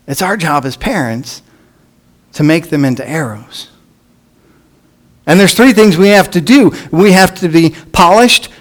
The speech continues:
and they have to be pointed, and arrows have to be propelled. And our job a-, as parents is to continually help to set our children straight. But the tragedy in our world today is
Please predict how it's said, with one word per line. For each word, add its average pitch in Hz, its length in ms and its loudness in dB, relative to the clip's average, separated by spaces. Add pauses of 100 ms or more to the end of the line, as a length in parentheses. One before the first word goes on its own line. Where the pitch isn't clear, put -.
and 170 160 2
they 180 60 2
have 185 140 -2
to 196 60 -4
be 196 120 0
pointed, 180 600 0 (140)
and 175 160 0
arrows 208 320 4
have 185 220 -2
to 180 80 -6
be 170 160 -4
propelled. 165 720 -8 (1000)
And 190 140 2
our 240 100 4
job 226 360 4
a-, 233 80 4
as 214 480 0 (180)
parents 214 460 2
is 185 220 0
to 196 100 -4
continually 233 640 2
help 196 300 -2
to 170 100 -6
set - 420 -2
our 170 100 0
children 175 600 -2 (300)
straight. 170 640 0 (1700)
But 190 120 -2
the 180 80 -2
tragedy 247 500 0
in 226 60 2
our 196 120 4
world 214 200 4
today 220 320 2
is 185 280 0